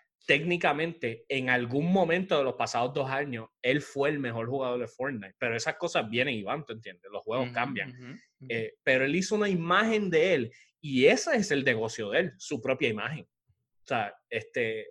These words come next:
Speaker 1: so, ¿de qué manera tú puedes decir, de-, cuál es el balance entre esto es lo que yo quiero hacer en mi vida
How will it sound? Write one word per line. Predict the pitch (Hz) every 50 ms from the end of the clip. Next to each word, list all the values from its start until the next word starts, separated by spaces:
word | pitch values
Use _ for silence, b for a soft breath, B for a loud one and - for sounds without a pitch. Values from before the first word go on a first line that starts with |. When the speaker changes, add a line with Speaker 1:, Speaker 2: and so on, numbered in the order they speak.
| - _
Speaker 1:
so, | - - - - 139 123 120 120 120 - _ _ _ _ _ _ _ _ _ _ _ _ _ _ _ _ _
¿de | - 127 - - -
qué | - 151 151
manera | 170 185 185 185 190 196 190 185 180 180 - - _ _
tú | - 147 139 143
puedes | 160 147 151 160 160
decir, | 160 151 156 - 160 156 135 - _ _ _
de-, | 127 139 - 143 -
cuál | - 156 151 160 175
es | 185
el | 196 208 170
balance | 151 185 160 151 160 156 170 165 160 135 - - - 95 90 - _ _ _ _ _ -
entre | 127 120 117 117 - 123 117 110 - -
esto | 139 139 143 - - 185
es | 175
lo | 185 180 151
que | 180 170
yo | 165 160 151
quiero | - 165 160 156 160 156 - -
hacer | 135 131 - - 147 143
en | 143 143
mi | 147 143 139
vida | 139 117 98 92 90 92